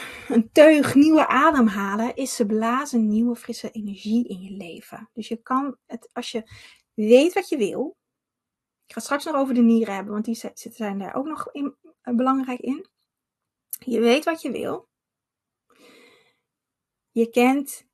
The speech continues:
je grenzen. Je kan loslaten wat niet bij je past. En je kan wel pakken wat wel van jou is. En dat zet je in je,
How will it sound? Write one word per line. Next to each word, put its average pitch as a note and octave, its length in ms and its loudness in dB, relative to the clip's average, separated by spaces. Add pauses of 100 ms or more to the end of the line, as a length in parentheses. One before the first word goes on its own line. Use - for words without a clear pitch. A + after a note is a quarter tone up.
je B3+ 140 0
grenzen. A3 540 -2
Je A#3 120 2
kan A3 380 0
loslaten C#4 680 0
wat A#3+ 140 -4
niet B3+ 220 2
bij A3 200 0
je G#3+ 100 0
past. G#3 340 -4
En G#3 140 -6
je G3+ 100 -6
kan G3+ 320 -6
wel A#3 600 2 (440)
pakken G#3+ 300 -2
wat G#3+ 240 -8
wel A#3 440 4
van A#3 200 -2
jou G3+ 300 -6
is. A3 420 -12 (460)
En A3 440 -8
dat G#3 200 -10
zet - 360 -4
je F4 100 -6
in D#4 200 -12
je, C4 280 -4